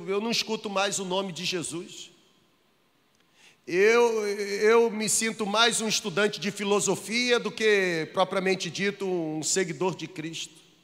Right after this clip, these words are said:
Pessoal, eu tô com a minha digital aqui, eu não estou com a minha impressa. Eu, eu estou com a minha Bíblia digital.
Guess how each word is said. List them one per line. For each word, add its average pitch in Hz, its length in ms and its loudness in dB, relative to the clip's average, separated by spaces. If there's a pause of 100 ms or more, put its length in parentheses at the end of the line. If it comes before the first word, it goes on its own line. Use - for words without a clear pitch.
(1000)
Pessoal, - 1200 0
eu 190 100 0
tô 220 200 2
com 220 120 0
a 196 40 6
minha 208 240 0
digital 190 560 -2
aqui, 175 180 -4
eu 175 80 -2
não 196 80 0
estou 190 260 -2
com 190 80 -2
a 170 40 0
minha 160 180 -4
impressa. 127 540 -6 (380)
Eu, 135 140 -10
eu 170 220 -4
estou 190 260 0
com 196 80 -2
a 190 40 2
minha 196 180 -2
Bíblia 160 320 -6
digital. 131 580 -10